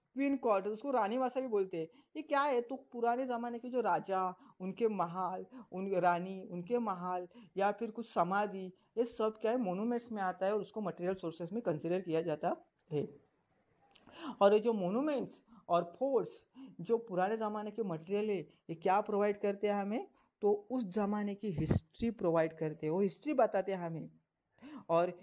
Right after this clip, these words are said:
इनके मदद से हम उस ज़माने का architecture कैसे था, Economic condition क्या थी, उस ज़माने का आर्ट कैसे था,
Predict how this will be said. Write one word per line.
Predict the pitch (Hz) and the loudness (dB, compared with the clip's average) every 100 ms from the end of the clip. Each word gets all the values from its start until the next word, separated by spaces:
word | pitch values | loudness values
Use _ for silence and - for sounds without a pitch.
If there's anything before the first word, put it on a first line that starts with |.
| - | -6
इनके | 190 185 175 285 | -2 -2 0 2
मदद | 240 196 202 | 2 0 -2
से | - 208 | 0 0
हम | 190 196 | 2 -2
उस | 202 208 | 0 -2
ज़माने | 190 202 196 190 190 | -2 -2 0 0 -2
का | 214 | -2
architecture | 175 170 170 262 254 - 240 | 2 2 2 -4 -4 -2 -2
कैसे | 240 185 180 180 | 0 -2 -2 -4
था, | 180 170 185 - - - | 0 -2 -2 -14 -20 -2
Economic | 208 208 311 320 320 320 | 0 4 4 4 0 2
condition | 262 247 247 240 | 0 2 0 -2
क्या | 240 208 185 | 2 2 2
थी, | 185 170 170 262 240 | -2 -10 -10 -16 -6
उस | 220 233 | -4 0
ज़माने | 233 233 233 | 0 0 -2
का | 233 | -2
आर्ट | 233 - 170 180 254 269 | -4 -2 0 4 2 2
कैसे | 247 214 214 196 | 0 0 0 -4
था, | 196 180 185 | -2 -2 -4